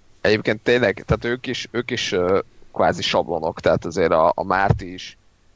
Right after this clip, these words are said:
egy ilyen tipikus nyolcvanas évekbeli főhős, a, a, a Doki is a, a, a tipikus nyolcvanas évekbeli ilyen mentor per vicces karakter, és, ö, a,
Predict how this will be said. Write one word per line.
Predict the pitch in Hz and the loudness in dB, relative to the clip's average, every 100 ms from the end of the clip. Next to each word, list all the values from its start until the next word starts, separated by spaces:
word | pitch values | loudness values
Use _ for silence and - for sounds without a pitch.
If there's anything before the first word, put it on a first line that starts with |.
| - | -20
egy | 101 | -16
ilyen | 98 95 | -12 -10
tipikus | 107 110 113 117 123 - - _ _ _ - | -8 -10 -10 -10 -8 -8 -12 _ _ _ -6
nyolcvanas | 113 113 - 117 110 | 0 0 2 -2 0
évekbeli | 110 107 110 110 107 | 2 2 2 2 2
főhős, | - 110 107 117 117 120 - | 0 -2 0 2 2 0 -4
a, | - 78 82 82 | -2 2 4 2
a, | - 85 78 80 80 - _ - | 2 2 4 4 2 -2 _ -4
a | 92 | -2
Doki | 113 104 107 | 0 -2 -2
is | 95 - | -2 0
a, | 78 82 - | 2 0 -2
a, | 85 80 - 69 | -2 0 0 0
a | 71 76 67 - | 0 0 -2 -4
tipikus | 110 95 82 - | -4 -4 -8 -4
nyolcvanas | 95 95 98 87 82 | 2 2 0 -4 0
évekbeli | 90 87 80 76 78 | 2 2 0 2 2
ilyen | 78 73 | 2 0
mentor | 85 98 98 - 73 78 95 _ _ _ - | 0 -2 -2 -6 0 0 -2 _ _ _ -2
per | 98 90 85 | 2 4 2
vicces | 85 - 98 - | -4 -6 -6 -2
karakter, | 117 107 107 - 113 113 - _ _ _ _ _ _ _ - | 2 2 0 2 4 4 0 _ _ _ _ _ _ _ -4
és, | 92 92 - - | -2 -2 -4 -4
ö, | 98 98 101 90 | 0 0 0 -2
a, | - | -2